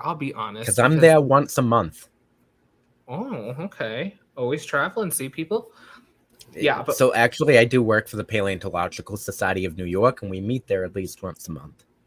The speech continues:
Speaker 2: usually on a Sunday.
Speaker 1: Oh, okay. Huh. No, that Sunday was a surprising choice when you said it. I was like, "Oh, okay." 'Cause most people are trying to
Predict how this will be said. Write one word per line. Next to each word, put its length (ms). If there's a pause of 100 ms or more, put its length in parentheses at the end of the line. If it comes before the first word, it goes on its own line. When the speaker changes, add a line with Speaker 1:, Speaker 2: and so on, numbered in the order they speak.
(460)
Speaker 2:
usually 340
on 100
a 60
Sunday. 460 (1500)
Speaker 1:
Oh, 240
okay. 360 (1200)
Huh. 140 (800)
No, 160
that 260
Sunday 400
was 320
a 120
surprising 500
choice 400
when 100
you 60
said 180
it. 40
I 20
was 120
like, 140
"Oh, 140 (100)
okay." 320 (720)
'Cause 100
most 240
people 380
are 180
trying 280
to 200